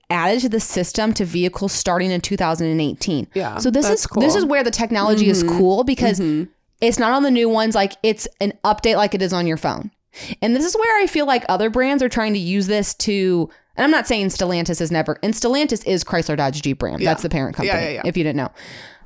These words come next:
Speaker 1: I'm not saying that other brands, that Stellantis isn't gonna do the subscriptions, but, like, where Hyundai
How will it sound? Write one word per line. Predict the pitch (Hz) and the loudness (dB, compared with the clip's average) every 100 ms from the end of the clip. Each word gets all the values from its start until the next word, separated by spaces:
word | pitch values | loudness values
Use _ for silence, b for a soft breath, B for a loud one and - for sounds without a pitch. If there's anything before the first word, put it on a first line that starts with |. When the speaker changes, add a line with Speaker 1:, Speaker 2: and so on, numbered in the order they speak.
| - | -4
Speaker 1:
I'm | 254 370 | 0 0
not | 403 | 0
saying | 277 | 0
that | 233 208 | 2 0
other | 208 202 | 0 2
brands, | 196 190 180 175 160 - _ _ _ _ _ - | 2 2 2 0 -2 -8 _ _ _ _ _ -4
that | 214 | -2
Stellantis | - 226 214 196 - | -2 -2 0 -2 -2
isn't | 185 202 | -2 0
gonna | 240 240 | 0 0
do | 254 | 0
the | |
subscriptions, | 247 226 - 247 - 269 | -2 -4 -2 -2 0 0
but, | 208 | 0
like, | 214 202 | -2 0
where | 185 | -2
Hyundai | - - 233 285 320 381 | -2 -2 2 2 2 2